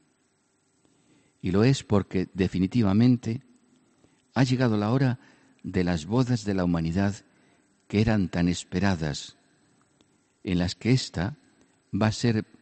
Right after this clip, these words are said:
verdaderamente esposada con el Verbo de Dios. Y Juan es aquí el amigo del esposo, aquel que, como en las bodas antiguas, lo conduce hacia su esposa.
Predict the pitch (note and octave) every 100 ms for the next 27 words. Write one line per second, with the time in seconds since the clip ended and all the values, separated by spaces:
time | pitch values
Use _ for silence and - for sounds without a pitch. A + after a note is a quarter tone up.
0 | - F2 F#2 F#2 A2 A2+ G2+ G#2+ G2 F2+
1 | D#2+ - D#2+ - A#2+ A2 G#2+ _ _ _
2 | _ _ _ - F2+ E2 D#2 G2 G#2 E2
3 | D2+ C#2+ C#2 C#2+ - - _ _ _ _
4 | _ _ _ _ _ _ _ _ _ _
5 | _ - G2 - C3 C3+ A#2+ G#2+ - C3+
6 | C3 _ _ _ _ - G2 F#2+ A#2+ D3
7 | B2 A2+ F#2+ - - D#2+ - - _ _
8 | _ _ _ _ _ _ _ _ _ _
9 | _ F#2 F#2 B2 B2 - A2 - G2 F2+
10 | F2 - F#2+ F2 E2+ G#2+ A#2+ G#2+ G2 F2+
11 | G#2 B2+ A#2+ G#2+ - - _ _ _ _
12 | _ - F2+ E2+ E2+ E2+ B2+ - F#2 F2+
13 | _ _ _ _ - F2 - D#2+ - D2+
14 | - - - -